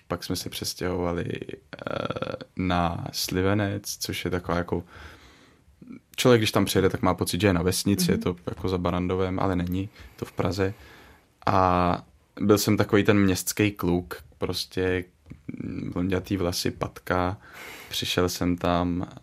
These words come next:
Speaker 1: na školu, tak jsem tam jako dostával nějak čočku a já jsem byl ten, co nikdy nebrečel, ani nežaloval, takže to je takový ideální cíl. Mm, myslím si, že jsem,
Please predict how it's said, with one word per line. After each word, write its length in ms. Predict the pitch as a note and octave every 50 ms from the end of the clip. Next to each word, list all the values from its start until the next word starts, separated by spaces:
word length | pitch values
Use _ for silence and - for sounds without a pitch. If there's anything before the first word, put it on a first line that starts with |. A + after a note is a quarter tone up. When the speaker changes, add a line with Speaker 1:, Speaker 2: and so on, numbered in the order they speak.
| - - _ - - _ - - -
Speaker 1:
na 140 | F#2 F#2 F#2
školu, 480 | - - - - - F2 F2 F2+ F2+
tak 200 | F2 - F2+ -
jsem 140 | - - F#2+
tam 240 | F#2 F#2+ F#2+ F#2 E2 - -
jako 220 | F#2 F#2 - -
dostával 580 | F#2+ F#2+ F2+ - - - F#2+ F#2+ F#2+ F#2+ G2 G2
nějak 340 | G2+ G2+ G#2+ G#2+ - - - - - - - - - _ -
čočku 640 | - - F#2 - - - - - G2 G2 G2+ G#2+ - - - - - - - _ _ _ _ -
a 40 | F#2+
já 100 | F#2+ F#2+
jsem 160 | - - G2+
byl 140 | G#2+ G#2+ G2+
ten, 180 | - G#2 G2
co 120 | - - G#2+
nikdy 260 | G#2+ G2+ G2+ G#2+ G2
nebrečel, 720 | F2+ F2 E2+ F2+ F2 F2 - - F2+ F2+ F2 E2+ F2 F#2+ G2 - _ _ _ _ _ - - _ _ _ _ _ -
ani 140 | - F#2+ G2
nežaloval, 800 | F2+ E2+ E2+ F#2+ E2+ F2 E2 D#2+ F2 E2 E2 D#2+ E2 F2 F#2 - _ _ _ _ _ _ _ _ _
takže 240 | - F#2+ F2 F2+ F2+
to 120 | F2+ - F2+
je 40 |
takový 280 | F2 F2 - - F2+ E2+
ideální 520 | F2 F2 F#2 F2 F2 F2 F2 F2+ F#2 F#2
cíl. 460 | - - - - E2+ E2+ F2 F2+ F#2+ G#2 _ _ - - - - - - - - - - - _ _ _ _ _ _ _ _ _ _ _ -
Mm, 440 | - F2+ F2+ F2+ F2+ F2+ F2 F2+ F2 - F#2+
myslím 280 | F#2+ F#2 - G2 F#2+
si, 120 | - - G2
že 100 | G2 F#2+
jsem, 360 | - G2+ G2 G2 F#2+ F2+